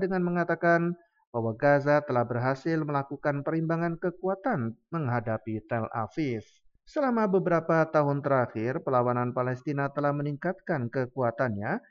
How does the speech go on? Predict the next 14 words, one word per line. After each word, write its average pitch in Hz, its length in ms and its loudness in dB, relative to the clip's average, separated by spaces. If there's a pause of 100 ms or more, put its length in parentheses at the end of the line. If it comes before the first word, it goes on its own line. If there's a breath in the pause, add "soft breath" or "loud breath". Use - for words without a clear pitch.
(280 soft breath)
dengan 226 320 0
melakukan 196 560 0
berbagai 156 480 0
uji 175 400 0
coba 170 240 0
rudal 170 400 0 (320 soft breath)
dan 143 240 0
mengadakan 139 560 -2
latihan 120 400 -2
perang 139 240 0
yang 151 240 -4
menciptakan 156 800 -4
perimbangan 123 560 -2
kekuatan 143 640 0